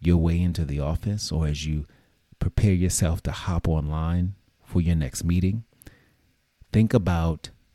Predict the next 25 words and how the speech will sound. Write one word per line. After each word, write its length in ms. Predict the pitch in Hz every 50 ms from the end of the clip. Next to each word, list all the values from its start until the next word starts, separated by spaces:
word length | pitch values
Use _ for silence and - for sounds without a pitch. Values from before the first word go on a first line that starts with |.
| _ - _ - -
how 160 | - 92 87
you've 200 | 85 82 85 78
been 180 | 80 85 82 78
responding 800 | 80 80 - - - 92 92 98 104 101 87 73 65 65 - - _ _ _ - - _ _ _ _ _ _ _ _ _ _ _ _ _ -
to 140 | - - 107
that 180 | 92 98 98
individual 720 | 95 92 92 87 85 78 80 73 - 71 65 60 73 76 - -
who 160 | - 101 92
has 120 | 90 82
been 180 | 76 82 82 78
charged 600 | - - 87 82 80 78 76 76 - - - - - _ _ - -
with 240 | - 92 85 87 87
doing 320 | 92 123 143 165 165 151
what, 140 | 127 - -
what 160 | 101 110 110
hasn't 400 | 107 117 113 110 110 107 104 95
been 180 | - 92 90 85
done 240 | 78 82 80 85 80
before, 540 | 76 76 82 - - - 69 - - - - _ _ _ _ _ _ _ _ _
or 160 | - 117 113 98
simply 680 | - - - 180 185 196 - 82 76 71 71 76 78 _ _ _ - _ _ _ _ _ _ _ _ _ _ _ _ _ _ _ _ _ _ _ _ _ _ _ _ _ _ _ _ -
is 160 | 107 101 85
working 720 | 90 87 95 107 120 - - 113 104 101 101 101 104 107 - _ _ _ -
to 140 | - - 95
do 640 | 82 80 87 95 92 90 90 87 85 85 85 87 -